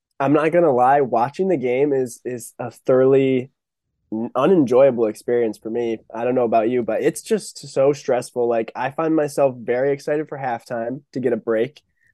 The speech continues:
very excited for all the commercial breaks. But when, when you finally, and, and for me, I, I was so nervous up until that touchdown to make it forty-five twenty-three. But right when that hits and you realize that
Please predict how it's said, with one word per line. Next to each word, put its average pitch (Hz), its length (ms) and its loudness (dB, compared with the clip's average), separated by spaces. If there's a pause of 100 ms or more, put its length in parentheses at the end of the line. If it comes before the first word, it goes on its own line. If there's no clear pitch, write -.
(100)
very 139 240 6
excited 156 360 2
for 156 120 0
all 147 80 2
the 160 80 -4
commercial 131 420 -4
breaks. 110 460 -8 (360)
But 135 380 4 (460)
when, 139 500 2
when 139 240 0
you 135 100 0
finally, 156 760 2
and, 135 160 -4
and 127 180 -6
for 131 160 -8
me, 139 320 0
I, 135 420 -2 (200)
I 123 220 -4
was 151 280 -4
so 143 320 0
nervous 127 540 -4
up 123 220 -8
until 117 640 -2 (340)
that 107 260 -4
touchdown 113 380 -4
to 107 80 -2
make 104 160 -4
it - 140 -12
forty-five 104 460 -4
twenty-three. 104 560 -4 (260)
But 127 120 4
right 160 220 6
when 180 160 2
that 131 240 0
hits 127 260 -2
and 127 180 -4
you 123 80 -2
realize 123 520 0
that 117 480 -2